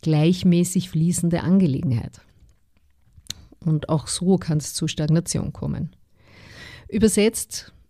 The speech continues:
in den Westen, ganz kurz dazwischen geworfen, bedeutet das, die Hormonproduktion muss sich umstellen. Wir haben über den Winter sehr wenig Vitamin D dank der fehlenden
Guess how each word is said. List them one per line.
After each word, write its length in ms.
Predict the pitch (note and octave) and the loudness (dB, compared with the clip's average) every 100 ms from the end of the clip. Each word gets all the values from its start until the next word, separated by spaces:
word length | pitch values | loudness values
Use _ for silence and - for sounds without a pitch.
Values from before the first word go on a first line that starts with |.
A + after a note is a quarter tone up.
| _ - | _ 4
in 120 | F#3 | 6
den 160 | F3+ D#3+ | 6 6
Westen, 440 | F3 G#3 - A3+ | 4 2 2 2
ganz 180 | G3 F3+ | 2 0
kurz 260 | - G3 - | 0 -2 -2
dazwischen 460 | F3+ - G#3+ A#3+ | -2 0 0 2
geworfen, 540 | G#3+ F#3 E3 F#3 - G#3 | 4 4 4 4 4 4
bedeutet 540 | F#3 D#3+ E3 - G#3 | 4 4 2 -2 -4
das, 400 | G3 G3 - - - _ _ _ - - | 0 0 -2 -8 -14 _ _ _ -12 -4
die 240 | D#3+ D3 | 0 2
Hormonproduktion 880 | D3 D#3 A3+ B3+ A#3 A3 - G3 F#3+ | 4 6 6 6 2 -2 -2 2 4
muss 160 | F3+ F3+ | 4 0
sich 180 | F3+ | -4
umstellen. 760 | - F3 - E3+ E3 E3 E3 G3 - | -2 -2 -2 0 0 2 0 -2 -6
Wir 200 | D3+ D#3 | -2 0
haben 300 | D3+ D3 C#3+ | 2 2 0
über 240 | - D#3 D3+ | 0 -2 2
den 180 | D3+ D3+ | 4 4
Winter 300 | D3+ - D3+ | 2 0 -2
sehr 260 | D#3+ D3+ | 0 2
wenig 240 | D3 D3 D3 | 4 2 0
Vitamin 400 | D3+ D#3 D3 C#3+ | -2 0 2 2
D 280 | F3+ G#3+ | 2 2
dank 220 | A3+ F3 F3 | 2 2 0
der 80 | E3 | -2
fehlenden 340 | E3 D3 C#3+ | -2 -2 -2